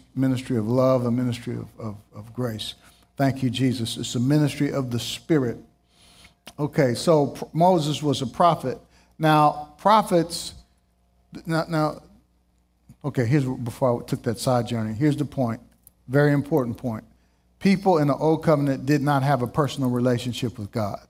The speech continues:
That's why God had to have go-betweens like the priest and the prophet.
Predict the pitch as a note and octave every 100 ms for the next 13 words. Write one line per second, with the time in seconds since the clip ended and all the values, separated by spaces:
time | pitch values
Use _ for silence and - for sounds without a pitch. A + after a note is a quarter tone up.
0 | _ - C#3 C3+ C#3 B2 C3 C3 B2 C3
1 | B2 A#2+ B2 A2+ A2 D3+ C#3+ - B2 A2
2 | A2 - A#2 - - - B2+ A2+ - -
3 | _ _ _ A2+ G#2+ - C#3+ A2+ -